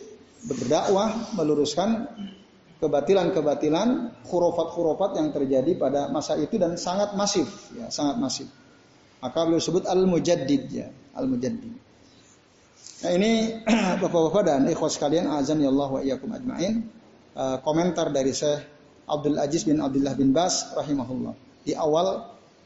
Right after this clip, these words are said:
kitab beliau yang beliau beri judul Subulus Salam. Nah, baik, kemudian kita <clears throat> masuk langsung pada matan kitabnya. Qala Al-Imam Muhammad bin Abdul Wahhab rahimahullah.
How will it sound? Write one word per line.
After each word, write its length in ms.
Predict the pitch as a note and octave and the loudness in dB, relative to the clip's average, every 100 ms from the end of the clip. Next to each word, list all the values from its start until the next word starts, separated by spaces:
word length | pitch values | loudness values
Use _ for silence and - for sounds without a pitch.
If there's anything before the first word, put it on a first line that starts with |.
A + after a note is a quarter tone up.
| - - _ _ - | -20 -20 _ _ -4
kitab 320 | E3 - D3 | -2 0 2
beliau 320 | C#3 D3+ F3 | 4 4 4
yang 320 | E3 C3 C3+ | 2 2 2
beliau 240 | A#2 C#3 A#2+ - - - D3+ | 2 0 0 -6 -18 -10 -2
beri 160 | D3+ | 0
judul 320 | C3 C3+ D3+ C3+ | 2 2 2 0
Subulus 480 | D3 C3+ C3 A#2+ | -2 -2 -2 -2
Salam. 320 | - A#2+ A#2 - - - - - - - - - - - - - | -4 -6 -6 -10 -18 -20 -20 -20 -20 -20 -20 -20 -20 -20 -20 -8
Nah, 80 | B2 | -2
baik, 320 | C#3 C#3+ B2 | 2 2 0
kemudian 400 | - E3 F3+ A#3+ | 0 2 4 4
kita 560 | A3 G3+ G#3 A3+ - - | 4 2 0 0 -6 -2
<clears throat> 300 | G#3 F#3+ F3+ | 2 2 0
masuk 260 | F3+ E3+ D#3+ - - - - _ _ _ _ _ _ _ _ _ _ _ _ - | 0 0 0 -6 -18 -20 -20 _ _ _ _ _ _ _ _ _ _ _ _ -4
langsung 400 | D#3+ D#3+ G#3 G3 | 0 0 2 2
pada 200 | E3 D#3 | 2 2
matan 360 | D3+ D#3+ D#3+ D3+ | 2 2 2 2
kitabnya. 560 | D#3 C#3+ C3 B2+ E3+ B3 A#3 - - - - - | 2 0 2 4 4 2 0 -2 -10 -14 -14 0
Qala 320 | F#3+ F#3+ F#3 | 2 4 2
Al-Imam 560 | F3 F3 E3+ G#3+ G3 | 0 2 2 2 2
Muhammad 400 | D#3+ G3+ G3+ E3+ | 2 2 2 2
bin 160 | D#3+ D#3 | 0 0
Abdul 320 | D#3 D#3 C#3+ | -2 -2 0
Wahhab 240 | C#3 F3+ G3 | -2 0 0
rahimahullah. 800 | D#3 D#3 C#3+ C3+ C3+ F#3+ A#3 | 0 0 -2 -2 -2 0 -2